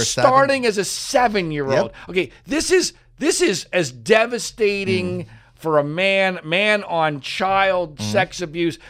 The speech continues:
Speaker 2: This, this would, this would i-, annihilate his confidence. This would annihilate his, his, uh, functionality, uh,
Speaker 1: Mm-hmm.
Speaker 2: to, to be as a normal human being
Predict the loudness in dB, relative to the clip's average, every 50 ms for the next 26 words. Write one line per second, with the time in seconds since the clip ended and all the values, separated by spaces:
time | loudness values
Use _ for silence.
0 | -20 -8 -4 -4 -4 -4 -6 -10 -8 -6 -6 -4 -4 -6 -2 0 0 0 0 -2
1 | -8 -18 -20 -20 _ _ _ -8 -6 -6 -6 -6 0 0 0 0 0 -4 -4 -4
2 | -4 -2 -2 0 0 0 2 2 2 4 4 4 4 2 0 0 0 -2 -2 -2
3 | -4 -6 -6 -6 -6 -6 -8 -6 -2 0 2 2 2 -2 -4 -2 -2 -2 -4 -4
4 | -8 -12 -14 -20 -20 -4 -2 0 0 0 -2 -2 -4 -2 -2 -4 -6 -6 -2 0
5 | 2 2 2 2 0 -2 -2 -2 -2 -2 -2 -4 -4 -6 -8 -6 -4 -4 -4 -4
6 | -6 -10 -10 -6 -4 -2 -2 -2 -2 -4 -4 -2 -2 -2 -2 -4 -6 -4 -2 0
7 | 0 0 0 0 0 0 0 -2 -2 -4 -4 -4 -4 -4 -4 -4 -4 -4 -6 -10
8 | -10 -8 -4 -2 -2 -2 -2 -4 -6 -4 -2 -2 -2 -2 -2 -2 -4 -4 -6 -6
9 | -6 -6 -6 -8 -8 -8 -6 -4 -4 -4 -4 -6